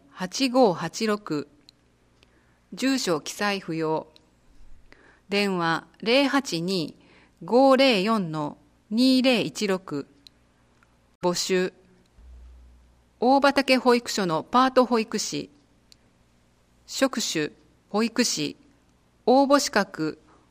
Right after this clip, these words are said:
保育士資格を有する人、勤務場所、大畑保育所。採用、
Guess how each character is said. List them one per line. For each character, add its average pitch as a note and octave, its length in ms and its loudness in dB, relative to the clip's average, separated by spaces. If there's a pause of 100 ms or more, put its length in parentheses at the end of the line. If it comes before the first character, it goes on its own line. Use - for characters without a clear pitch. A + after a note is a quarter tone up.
(360)
保 A#3 200 -2
育 C4+ 180 -2
士 C4+ 160 -2
資 - 120 -4
格 A3 280 2
を E3 80 4
有 A3 220 2
す A#3 160 -2
る F3 100 -2
人、 E3+ 420 -2 (760)
勤 B3+ 220 2
務 A#3+ 160 2
場 G#3+ 160 2
所、 F#3 300 0 (520)
大 B3 180 6
畑 B3 420 2
保 G#3 160 0
育 G3+ 200 -4
所。 F3 280 0 (1300)
採 A3 420 2
用、 G3+ 320 0